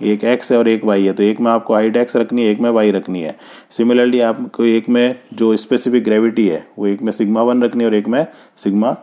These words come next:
two रखनी है। तो इस तरह से हम इसको डिफाइन कर सकते हैं। तो क्या लिखेंगे यहाँ पर? पाई आर स्क्वायर, ठीक है, एक्स sigma one into W plus पाई आर स्क्वायर Y sigma two into W।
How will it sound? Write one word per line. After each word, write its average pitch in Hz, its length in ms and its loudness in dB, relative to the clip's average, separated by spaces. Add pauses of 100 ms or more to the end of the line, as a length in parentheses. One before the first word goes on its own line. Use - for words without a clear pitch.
(160)
two 113 140 0
रखनी 87 260 -6
है। 73 140 -10 (340)
तो 95 60 -6
इस 98 180 -6
तरह 107 160 0
से 113 100 -2
हम 110 140 0
इसको 110 180 -4
डिफाइन 113 340 -2
कर 113 80 0
सकते 110 300 -6
हैं। 107 180 -4 (340)
तो 120 80 -6
क्या 120 160 0
लिखेंगे 120 340 2
यहाँ 117 140 0
पर? 123 320 -2 (480)
पाई 110 240 2
आर 113 240 0
स्क्वायर, 110 520 -2 (720)
ठीक 104 160 -4
है, 139 200 -2 (260)
एक्स - 500 -4 (400)
sigma 107 280 0 (100)
one 117 80 -2
into 113 320 -2
W 113 340 2 (460)
plus 113 200 0
पाई 113 300 0
आर 117 180 0
स्क्वायर 104 520 0 (800)
Y 104 280 0 (340)
sigma 104 400 -2
two 113 180 0
into 104 300 2 (320)
W। 82 340 -6